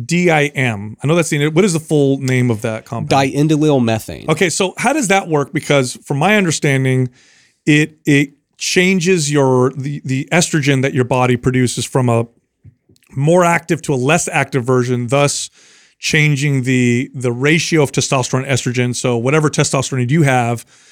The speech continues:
Speaker 1: now becomes, I guess, for lack of a better term, more effective in the body. Am I
Speaker 2: Yeah.
Speaker 1: explaining it well, or, or am I off?
Speaker 2: Yeah, so when we think about estrogen, I, I think it's, we can think of estrogens as kind of a class, the way that we might think of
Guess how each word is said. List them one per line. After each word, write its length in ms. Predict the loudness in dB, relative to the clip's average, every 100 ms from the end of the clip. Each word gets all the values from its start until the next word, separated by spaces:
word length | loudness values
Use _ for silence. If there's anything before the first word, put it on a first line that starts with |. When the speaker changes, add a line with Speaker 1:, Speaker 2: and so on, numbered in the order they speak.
| _ -4
Speaker 1:
now 120 | 0
becomes, 580 | 0 0 -2 0 -2 -6 -4
I 80 | 0
guess, 260 | 0 -2
for 140 | -2 -2
lack 160 | -2
of 60 | 0
a 20 |
better 140 | -2
term, 180 | 0 -2
more 160 | 0 0
effective 540 | -2 -4 -2 -2 -2
in 80 | -2
the 80 | 0
body. 360 | 0 0 0 -4 -14 -20 _
Am 120 | -2
I 120 | 2
Speaker 2:
Yeah. 80 | 2
Speaker 1:
explaining 480 | 0 -2 0 2 4
it 280 | 2 0 -6
well, 260 | -2 0 2
or, 360 | 2 2 0 -2
or 220 | -2 -2 -2
am 100 | 0
I 80 | 0
off? 380 | 0 -6 -14 _
Speaker 2:
Yeah, 140 | 0 2
so 140 | 2
when 140 | 2
we 80 | 2
think 240 | 2 0 0
about 260 | 2 2
estrogen, 580 | 0 -4 0 0 2 0
I, 80 | 0
I 140 | 0 0
think 200 | 2 2
it's, 280 | 0 -2 -2 -2 0
we 120 | 0
can 140 | 0
think 240 | 0 0 2
of 240 | 0 -2
estrogens 640 | -2 -2 0 0 2 2 2
as 140 | -2
kind 240 | -2 0
of 60 | 0
a 40 |
class, 560 | -2 0 0 0 -4 -6
the 140 | -2
way 140 | 2 2
that 120 | 2
we 120 | 0
might 220 | 0 -2
think 200 | 0 -2
of 100 | 0